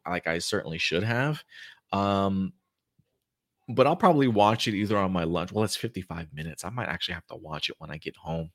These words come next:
If anything, maybe sometime, um, Wednesday night, if I can. Um, if not Wednesday night, then maybe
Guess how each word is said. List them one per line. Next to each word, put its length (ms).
If 180
anything, 440
maybe 180
sometime, 680
um, 720
Wednesday 640
night, 640
if 160
I 160
can. 840
Um, 580
if 180
not 300
Wednesday 500
night, 420
then 140
maybe 420